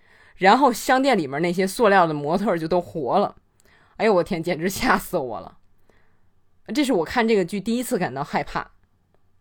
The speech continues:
但是当时我还有一个想法，就是瑟琳一定不会单纯为了吓唬我而吓唬我，他一定是有理由编这样一个故事的。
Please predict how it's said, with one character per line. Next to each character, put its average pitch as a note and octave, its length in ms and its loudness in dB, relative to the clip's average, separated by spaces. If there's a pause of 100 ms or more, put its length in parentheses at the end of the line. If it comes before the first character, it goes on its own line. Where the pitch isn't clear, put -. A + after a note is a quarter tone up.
(500)
但 B3 160 2
是 G#3+ 80 -4
当 A#3 160 4
时 A3+ 120 -2
我 D#3+ 100 2
还 - 180 -2
有 C4 100 6
一 A3+ 80 2
个 E3 80 0
想 D#3+ 240 -6
法， E3+ 140 -6
就 F3+ 160 -6
是 D#3 180 -10 (480)
瑟 C4+ 200 4
琳 G3+ 200 4
一 G#3 140 -4
定 C#4+ 240 2
不 E3+ 160 -6
会 F#3+ 160 0
单 G#3+ 220 2
纯 F3+ 240 -6
为 A3+ 160 8
了 D#3 100 0
吓 G#3 260 0
唬 D#3 140 -8
我 B2 140 -4
而 A2+ 120 -6
吓 D3 220 -2
唬 D3+ 100 -14
我， D#2 240 -14 (640)
他 C#4 200 -4
一 A#3 120 -4
定 B3+ 220 -2
是 F#3 140 -4
有 D#3 240 0
理 C4+ 140 0
由 C#3+ 180 -4
编 F#3+ 260 0
这 G3+ 80 0
样 D3+ 140 2
一 D3 80 -8
个 D#3+ 100 -4
故 G3 240 -4
事 - 140 -12
的。 - 160 -20